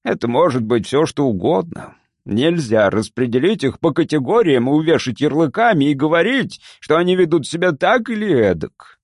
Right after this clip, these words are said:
Это глупо. Они люди. Люди, которые совершают поступки. Да, именно так. Люди,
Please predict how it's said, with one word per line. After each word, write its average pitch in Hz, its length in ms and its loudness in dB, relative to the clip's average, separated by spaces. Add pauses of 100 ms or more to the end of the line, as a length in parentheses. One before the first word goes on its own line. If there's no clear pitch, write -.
Это - 280 -4
глупо. 285 640 -2 (220)
Они 110 280 -2
люди. 170 720 0 (340)
Люди, 180 560 2
которые 170 580 0
совершают 156 640 0
поступки. 110 680 -2
Да, 156 400 2
именно 226 540 0
так. 147 440 -2
Люди, 113 920 0